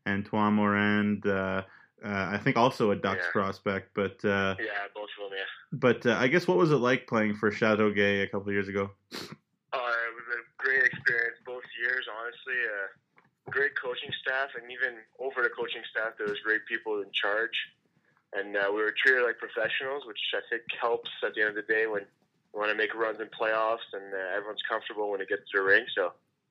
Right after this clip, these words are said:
Speaker 2: it was just a great organization all around.
Speaker 1: Sure, no doubt. And, and you were, uh, you know, a key defenseman on that, uh, twenty fifteen Telus Cup run. Uh, guess, uh, you know, two years in a row for you at the Telus Cup. Uh, uh, you know, I,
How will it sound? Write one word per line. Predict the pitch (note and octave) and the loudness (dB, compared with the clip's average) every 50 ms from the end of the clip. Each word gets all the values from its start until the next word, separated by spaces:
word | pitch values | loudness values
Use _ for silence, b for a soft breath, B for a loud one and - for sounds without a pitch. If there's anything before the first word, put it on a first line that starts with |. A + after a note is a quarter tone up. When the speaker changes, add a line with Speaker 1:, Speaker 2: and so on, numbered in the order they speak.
| _ | _
Speaker 2:
it | - G#2+ | -4 -2
was | G#2 - | -2 0
just | - - A2+ | 2 4 4
a | |
great | - A2+ A2+ A#2 A2+ | 6 6 6 6 6
organization | A2+ G#2+ G#2+ G#2+ G#2 G2 G#2 G#2+ G2+ - G#2+ G#2 | 6 4 4 4 4 2 2 0 0 0 -2 0
all | G2 G2 F#2 | 0 0 0
around. | F2+ F2+ F2+ F#2+ G2 F#2+ - _ _ _ _ _ _ _ _ B B B B B B B B B B B B | -2 -2 -4 -4 -6 -6 -10 _ _ _ _ _ _ _ _ B B B B B B B B B B B B
Speaker 1:
Sure, | - - - G#2+ A2 A2 A2 G#2+ | -12 4 10 12 12 12 12 12
no | G#2 G#2+ G#2+ G#2+ | 12 10 10 10
doubt. | G#2 G#2+ G#2+ G#2+ G#2 | 10 10 10 8 8
And, | G#2+ G#2 G#2 G#2 G#2 G#2 G#2+ | 8 6 6 4 2 0 -2
and | G#2+ G#2 G#2 G#2 | -2 0 0 0
you | G2+ G#2+ A2 A2+ A2+ A2 G#2+ | 2 0 0 0 2 2 2
were, | G#2+ G#2+ G#2+ G#2+ G#2+ G#2+ G#2+ G#2+ G#2+ G#2 G2+ | 2 2 4 4 4 2 2 2 0 0 -2
uh, | G2+ G2+ G2 G2 G2+ G2 | -4 -4 -6 -6 -6 -6
you | G2+ A2 | -4 -2
know, | G#2+ G#2+ | 0 -2
a | G#2 | -2
key | G#2 - - B2 | -2 -4 -4 -2
defenseman | A2+ A2+ G#2+ - A#2 A2+ A2 A2 - - A#2 A2 G#2+ | 0 -2 0 0 0 0 -2 -2 -4 -6 -4 -2 0
on | G#2+ G#2+ G#2+ G#2+ G#2+ | 0 0 0 0 0
that, | G#2 G#2 G2+ F#2+ - _ - | 0 0 -2 -4 -8 _ -6
uh, | A#2 G#2+ G#2 G2+ | -4 -2 -2 -4
twenty | G#2 - A2+ A2+ A2 | -4 -4 -2 -2 -2
fifteen | G#2+ - A2 G#2 - - A2+ G#2+ A2 A2 G#2+ G#2 G#2+ | -2 -4 -4 -6 -6 -6 -4 -2 -2 -2 -2 -4 -4
Telus | - A2+ G#2+ G#2+ G#2+ G#2 - | -4 -2 0 0 -2 -2 -4
Cup | - - A2+ G#2+ G#2 - | -6 -4 -2 -2 -2 -2
run. | A2+ A2 G#2+ G#2+ G#2+ G#2 G#2+ G#2+ G#2+ G#2+ | 0 0 2 2 2 2 0 0 0 0
Uh, | G#2 G2+ G2 G2 G2 G2 G2 G2 b b b b b b b b | 0 0 -2 -2 -4 -6 -6 -8 b b b b b b b b
guess, | - D3 D3+ D3+ D3+ - - | 4 4 4 4 4 2 2
uh, | C#3 B2 | 2 2
you | B2 C3+ | 4 4
know, | C3 B2+ | 4 2
two | B2 B2+ - F3 | 2 2 2 2
years | E3+ E3+ E3 D#3+ D#3 D3 | 4 4 4 4 4 4
in | D3+ C#3 | 4 4
a | B2+ B2 | 4 4
row | B2 B2+ C3+ C#3 | 6 6 8 6
for | C3+ - - C3 | 6 4 2 0
you | B2 B2+ B2+ B2+ | 2 4 2 2
at | B2 A#2+ | 2 0
the | B2+ A#2 | -2 -4
Telus | - - B2 B2 B2 A#2+ A#2 - | -2 0 2 2 2 2 0 -2
Cup. | - - B2+ B2 B2 B2 - _ | -2 0 0 0 0 0 -4 _
Uh, | - A#2 A2 G#2+ G#2+ G#2+ G#2+ G#2+ G#2 G#2 b b b b b b _ - | 0 2 2 4 4 4 4 2 0 -2 b b b b b b _ -16
uh, | - E2 - - | -14 -12 -8 -4
you | B2 C3 D3+ | 0 2 4
know, | D3 D3 | 4 4
I, | C#3+ C#3 B2+ A2+ | 4 4 2 -2